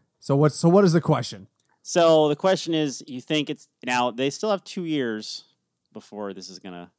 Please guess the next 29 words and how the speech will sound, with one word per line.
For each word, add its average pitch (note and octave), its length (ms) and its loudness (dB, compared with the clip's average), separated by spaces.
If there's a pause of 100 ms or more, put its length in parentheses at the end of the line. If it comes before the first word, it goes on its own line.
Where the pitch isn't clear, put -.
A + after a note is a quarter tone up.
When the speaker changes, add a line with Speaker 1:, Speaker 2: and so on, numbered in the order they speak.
(120)
Speaker 1:
Right. B2 320 -6
Speaker 2:
happen. F2+ 340 -16 (360)
So G#2+ 160 -8
a - 20 -4
lot B2 220 0
can B2+ 100 -12
change A2 340 -10
in G2 60 -12
that F#2+ 160 -10
time. E2 380 -18
Speaker 1:
Yeah. D3+ 300 -2 (520)
Speaker 2:
Uh, F#2+ 400 -6 (960)
are C3+ 180 0
you, C3+ 240 -4
do B2 80 -12
you C#3+ 60 -4
have D3 220 0
any C#3+ 160 0
interest C#3 680 -6 (180)
in A2 140 -10
it? - 280 -20 (180)
Speaker 1:
Zero. A#2 480 -2 (360)
Speaker 2:
Zero. F2 380 -20 (300)
Speaker 1:
Zero. A#2+ 380 0
And A#2+ 100 -6
I'll A#2+ 120 -4
tell C#3 180 -2
you C3+ 100 2
why. G#2 300 -6